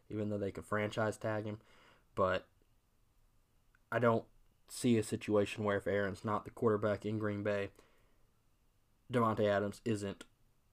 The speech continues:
the number one option there in Green Bay. He's gonna be the number one option wherever he goes, um, because he's gonna be playing with Aaron more than likely, 'cause he's one of, if not the best receiver in football. But, you know, in terms of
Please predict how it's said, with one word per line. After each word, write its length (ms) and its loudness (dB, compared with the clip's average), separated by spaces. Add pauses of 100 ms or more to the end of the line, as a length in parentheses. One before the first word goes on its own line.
(120)
the 100 -6
number 220 0
one 140 2
option 340 -4
there 340 -10
in 140 -8
Green 160 -4
Bay. 160 -4
He's 160 0
gonna 120 6
be 40 6
the 80 4
number 200 2
one 120 -2
option 340 -2
wherever 300 2
he 80 -8
goes, 320 -8 (600)
um, 200 -12
because 240 -6
he's 100 -8
gonna 120 -4
be 100 -6
playing 360 -6
with 100 -8
Aaron 280 -4
more 200 -4
than 120 -6
likely, 440 -6 (1600)
'cause 140 -2
he's 160 0
one 160 2
of, 140 -4 (100)
if 160 -6
not 260 -2 (120)
the 80 -6
best 240 -4
receiver 340 -4
in 80 -4
football. 540 2 (1800)
But, 360 8
you 100 -2
know, 140 2
in 60 -2
terms 280 2
of 340 4